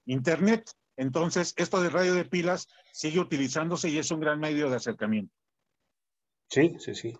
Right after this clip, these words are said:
Speaker 2: exactamente.
Speaker 3: porque también, sí, es, tienes razón, las estaciones de radio comunitarias, el, algunas poblaciones tienen su propia estación de radio y ahí se encargan de difundir las noticias que hay, este, pues, en el medio.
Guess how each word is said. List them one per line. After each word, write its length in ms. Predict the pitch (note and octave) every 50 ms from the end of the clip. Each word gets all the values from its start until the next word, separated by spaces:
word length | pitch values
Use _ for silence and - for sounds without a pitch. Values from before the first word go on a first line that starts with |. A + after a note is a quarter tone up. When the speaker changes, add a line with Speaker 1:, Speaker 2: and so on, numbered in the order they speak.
| _ -
Speaker 2:
exactamente. 760 | A2+ - C4+ - - C4 C4 B2 B2 - - A#3+ A#3+ A3+ G#3+
Speaker 3:
porque 140 | - - -
también, 440 | - A#3+ A#3+ B3 B3+ C4+ C4+ C4 C4+ -
sí, 160 | C#4+ C#4 C4+
es, 240 | C#4 C4 C4+ C4 -
tienes 280 | - C4+ C#4 C#4+ C#4+ C#4
razón, 300 | C#4 C4+ C4 C#4 C#4 C4+
las 180 | C4+ C4 C4+
estaciones 640 | C4 A#3+ - - B3 A3+ - - B3+ B3+ B3+ B3+ B3
de 100 | B3 A#3+
radio 380 | A#3+ A#3+ A#3+ A#3 A#3+ B3 A#3+ -
comunitarias, 920 | A3+ G#3+ G#3 G#3 G3+ G3 G3+ - A3+ A3 A#3 A#3 A#3 A3+ A3+ A#3 - _ _ _ _ _ _ _ -
el, 640 | - F3+ F3+ F3+ F3+ F#3 F3+ F3+ F3+ F3+ F3 F3 F3
algunas 920 | F3 F3 F3+ F3 F3+ G3 G#3 A3 A#3+ B3 B3 B3 B3 A#3+ A#3 A3+ G#3+ A3
poblaciones 680 | - G#3 G3 F3+ F#3+ F#3 F#3 - - G#3+ G#3+ A3+ A3 A3
tienen 280 | - A#3 A3 A3+ A#3 A3+
su 220 | A3+ A#3 G#3 -
propia 400 | - F#3+ F#3+ G3 - - D4 D4+
estación 600 | D4 D4+ - - F3+ F3 F3 - F#3+ F#3+ G3 G#3+ G#3
de 100 | A3+ G#3
radio 600 | F3+ F3+ F3+ F3+ F#3 G3+ G3 G3 F3 E3+ - - _ _ _ _ _ _
y 80 | F#3 F#3
ahí 300 | F3+ F#3 G3 G#3 G#3+ G#3
se 160 | G#3 - A3
encargan 480 | G#3+ G#3 G#3+ G3+ F#3+ F#3+ G3+ G#3 G3+
de 120 | F#3+ F#3 -
difundir 560 | F3 E3+ - F#3 F3 F3 E3 F3 F#3 F#3 G3+
las 180 | F#3+ F3+ E3+ F3+
noticias 840 | D#3+ D3+ D3+ - E3+ E3 E3 - - G3 G3+ A3 A#3 A3 - - - - - - - _ _
que 180 | - E3+ E3 E3
hay, 300 | D#3+ D#3+ E3 E3+ E3+ F3+
este, 440 | F3 F3+ - - - E3 D#3+ D3+ D#3
pues, 240 | - F#3+ F#3+ F#3+
en 140 | G3+ F#3 F3
el 140 | E3+ E3+ E3+
medio. 360 | F#3+ G#3+ A#3+ A3+ A3 G#3 G#3